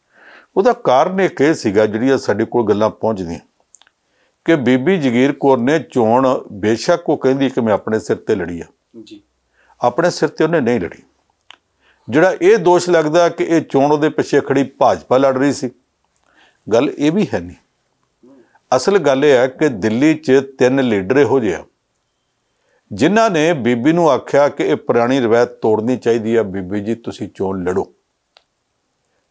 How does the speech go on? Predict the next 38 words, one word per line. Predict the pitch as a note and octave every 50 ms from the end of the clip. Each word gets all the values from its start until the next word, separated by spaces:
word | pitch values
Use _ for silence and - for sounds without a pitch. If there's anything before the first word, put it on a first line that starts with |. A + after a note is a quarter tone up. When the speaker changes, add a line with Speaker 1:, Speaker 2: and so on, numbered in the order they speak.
| _ _ - -
Speaker 1:
ਬੀਬੀ, | G#2 B2+ D3+ D#3+ G#3+ A3 G#3 E3 - - -
ਇਹ | C#3+ C#3+ B2+ A2+ - -
ਸੱਚ | - - - A#2 A2+ - -
ਹੈ | F#3 F3+ F#3
ਝੂਠ | - C#3+ A#2 -
ਹੈ, | C#3+ E3
ਬੀਬੀ | D#3 D3 D3 C3 C#3+ D3+
ਨੂੰ | E3 D#3
ਹੁਣ | D#3+ E3 C3
ਗੱਲ | C3 C3+ C3
ਸਾਰੀ | A2+ - C3 C#3+ C#3+ -
ਖੋਲ੍ਹ | - C#3 D#3+ F#3
ਦੇਣੀ | G3+ G3 F#3
ਚਾਹੀਦੀ | D3+ E3 D3+ D3+ D3+
ਹੈ। | C#3+ B2+ - _ _ _ _ _ _ _ _ _ _ _ _ _ _ _ _ _ _ -
ਉਹਨਾਂ | - D3 C#3+ A3+ A#3+ B3
ਲੀਡਰਾਂ | G#3+ E3 C#3 B2 A2+ C#3+ E3+ F#3+
ਨੇ | G#3 G#3+ A3 G#3+
ਇਹ | G3+
ਗੱਲ | F3+ E3 C3+
ਆਖੀ, | B2+ G#2+ - - - C#3 C3 - _ _ _ _ _ _ _ _ _ _ _ _ _ _ _ _ _ _ _ _ _ _ _ -
ਉਹੋ | D#3 D#3+ D3 G3+ B3+
ਹੀ | A#3+
ਇਹਦੇ | A#3 A3 G#3+
ਨਾਲ | G3 D#3 C3+ C3+ D#3
ਸਨ, | - G3 G3+ G3
ਡਟ | E3 F3 D#3+ -
ਕੇ | - F3 D#3
ਖੜੇ | - E3 D#3 D#3
ਤੇ | D3+ D3 D#3+
ਆਖਿਆ | D3 C3+ - - D3+
ਸੀ | C3 - D#3+
ਆਹ | D#3 D#3
ਕਰ | D3 - D3 C3
ਦਿਆਂਗੇ, | B2 C3+ C3+ B2+ A#2+
ਉਹ | C3 C3
ਕਰ | B2+ C3+ A#2
ਦਿਆਂਗੇ। | G#2 G#2+ A#2 A2 G#2+ G2+